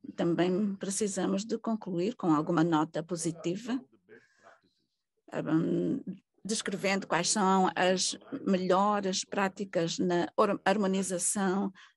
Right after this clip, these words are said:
ah, de, do uso das despesas militares. E o que é esperado dos líderes dos, do setor militar e de segurança, ah, como vós, nessa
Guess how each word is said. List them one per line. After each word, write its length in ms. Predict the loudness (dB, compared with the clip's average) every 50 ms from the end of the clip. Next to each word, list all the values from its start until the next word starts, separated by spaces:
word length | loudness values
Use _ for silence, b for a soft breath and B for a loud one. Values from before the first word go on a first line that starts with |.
| _ -8
ah, 200 | -4 -2 -2 -2
de, 500 | -2 -4 -10 -12 0 4 6 6 6 4
do 180 | 2 2 4
uso 300 | 6 6 6 4 2 0
das 220 | 2 2 0 0 -2
despesas 840 | -6 -8 -10 -6 -4 -2 0 0 -2 -2 -2 -4 -4 -4 -6 -10 b b b b b _ _
militares. 840 | 0 0 2 2 2 0 -2 -2 -4 -4 -4 -6 -6 -8 -8 -8 -8 -10 -16 -20 _ _ -20 -20 -20 -20 _ _ -20 -8 -2
E 280 | 0 2 2 0 0 0
o 100 | 0 0
que 140 | 2 2 2
é 80 | 2 2
esperado 720 | 2 0 0 0 2 4 4 2 2 0 -4 -6 -6 -6 -8 _ _ _ _ -20 -20 _ _ _ _ _ _ _ -20 -20 -20 -20 _ -12 -8 -6 -4 0
dos 260 | 2 2 2 2 2
líderes 680 | 2 4 6 6 4 4 4 4 4 4 2 0 -2
dos, 420 | -2 -2 -2 0 0 -2 -4 -6 -6
do 160 | -4 -4 -4
setor 520 | -2 0 0 0 0 2 2 4 4 4 4 4 2 2
militar 720 | 2 2 0 2 2 0 -2 -2 -2 -2 -2 -2 -2 -4 -4 -4
e 160 | -2 -2 -2 0
de 160 | -2 -2 -4
segurança, 640 | -4 -4 -2 -2 2 2 2 2 2 0 -2 -4 B B B B B _
ah, 200 | -2 0 0 -2 -4 -4
como 300 | 0 2 2 4 4 2
vós, 480 | 0 2 2 2 2 2 2 0 -2 -2
nessa 720 | -2 0 0 0 0 -2 -2 -2 -2 -4 -4 -6 -10 -16